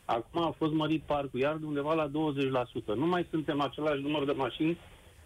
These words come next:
pe linii cum eram în primăvară. Din cauza asta, din intervaluri foarte mari, cu călătorii dumneavoastră stăm liniștiți să cărăm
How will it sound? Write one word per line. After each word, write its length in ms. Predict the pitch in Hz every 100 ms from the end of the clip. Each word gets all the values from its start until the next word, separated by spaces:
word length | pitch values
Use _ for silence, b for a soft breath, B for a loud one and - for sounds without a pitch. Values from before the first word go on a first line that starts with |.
| -
pe 100 | 113
linii 260 | 143 165
cum 140 | - 160
eram 300 | 151 165 170
în 80 | 147
primăvară. 640 | 156 160 156 156 107 - - - - - -
Din 140 | 117 117
cauza 360 | 156 156 143
asta, 240 | 151 143 127
din 220 | 131 123
intervaluri 640 | 123 127 135 139 120 113
foarte 300 | - 127 -
mari, 260 | 98 147 175 - - - - -
cu 80 | -
călătorii 560 | 156 151 139 165 175
dumneavoastră 380 | 147 151 165 156
stăm 180 | - 147
liniștiți 440 | 156 147 131 143 -
să 140 | 135
cărăm 320 | 131 131 143